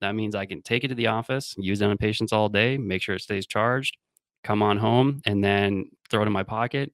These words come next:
and use that home. And this is what cleared up my vertigo.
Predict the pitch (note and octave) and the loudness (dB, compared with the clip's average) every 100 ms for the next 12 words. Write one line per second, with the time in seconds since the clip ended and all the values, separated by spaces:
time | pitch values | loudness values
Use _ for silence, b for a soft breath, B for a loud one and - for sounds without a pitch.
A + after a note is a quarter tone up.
0 | - G2+ F#2+ G2 G2+ G2+ - G#2 E2 G#2 | -6 -6 -4 -4 -4 -4 -4 -4 -4 -12
1 | _ b b b G2+ F#2+ F#2+ A#2+ B2 G2+ | _ b b b 0 2 4 4 4 -2
2 | F#2+ E2+ - G#2 G2+ G2 F#2 - _ - | -2 -6 -4 -4 -2 -2 -4 -6 _ -10
3 | F#2+ F#2 F2 G2 _ G#2 F#2 F2 E2 C2+ | -6 -4 -4 -6 _ -14 -10 -8 -8 -12
4 | - | -16